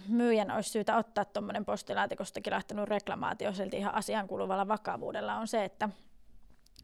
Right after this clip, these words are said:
kyllähän laki kuitenkin tuntee sen myyjän vastuun. Elikkä myyjän vastuu voi olla sitä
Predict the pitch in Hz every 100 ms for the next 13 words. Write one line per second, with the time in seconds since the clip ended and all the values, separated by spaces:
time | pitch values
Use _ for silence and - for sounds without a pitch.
0 | 202 247 202 214 220 240 214 208 220 214
1 | 226 - 269 202 - 113 - - 180 135
2 | - 156 196 - - 196 220 - - -
3 | - - 160 226 226 240 208 254 254 226
4 | 190 - 190 - 240 233 269 233 269 233
5 | 196 180 190 180 -